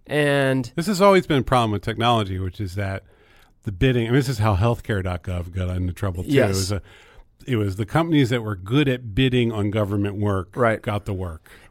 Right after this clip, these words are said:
Speaker 1: Exactly. And what you ha-, what happened was it was this outlandish number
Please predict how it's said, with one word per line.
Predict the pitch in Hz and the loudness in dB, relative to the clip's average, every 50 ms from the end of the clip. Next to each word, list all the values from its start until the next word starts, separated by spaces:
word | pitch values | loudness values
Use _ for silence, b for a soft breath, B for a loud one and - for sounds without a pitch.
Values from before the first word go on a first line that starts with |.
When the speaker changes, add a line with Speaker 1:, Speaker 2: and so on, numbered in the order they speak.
| B - | B 0
Speaker 1:
Exactly. | 196 160 139 131 135 151 139 127 117 110 - - 95 73 - | 0 0 2 2 4 4 6 4 4 0 -2 -6 -8 -6 -4
And | 139 156 160 | 0 2 2
what | 165 160 - 175 | 2 2 0 0
you | 180 165 | 0 0
ha-, | 147 - - 147 | 0 -2 -4 -2
what | 156 160 151 | 0 0 0
happened | 139 123 - 185 202 240 262 - - 156 131 123 113 | 0 0 2 4 6 6 6 4 2 0 0 0 0
was | 110 104 98 95 90 98 - - b b b b b b b | 0 -2 -2 -2 -4 -6 -10 -14 b b b b b b b
it | - 156 151 139 156 | -4 -4 -4 -2 0
was | 156 147 131 120 | -2 -2 0 -2
this | 131 127 117 - - - | -2 -4 -4 -4 -4 0
outlandish | 147 147 143 131 143 139 135 139 156 175 202 214 220 214 - - - | 2 2 2 0 -2 -2 0 0 2 2 2 4 4 2 2 2 2
number | 165 143 135 127 120 117 117 120 123 | 4 4 4 4 4 2 2 0 -2